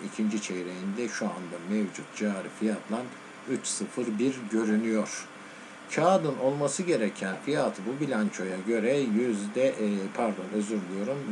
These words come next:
yirmi yedi lira yirmi dokuz kuruş. Oysa iki bin on dokuzun, e, ikinci çeyreğindeki açıkladığı bilançoya göre hissenin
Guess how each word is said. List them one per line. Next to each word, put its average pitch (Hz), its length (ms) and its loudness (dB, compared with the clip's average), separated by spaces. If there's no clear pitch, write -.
yirmi 127 240 0
yedi 123 340 0
lira 107 180 0
yirmi 107 360 2
dokuz 107 440 -2
kuruş. - 380 -6
Oysa 127 480 4
iki 113 260 -2
bin 147 140 2
on 147 280 2
dokuzun, 101 520 0
e, 90 60 -4
ikinci 120 380 -2
çeyreğindeki 104 840 2
açıkladığı 117 720 -2
bilançoya 104 580 0
göre 120 340 0
hissenin 113 420 -2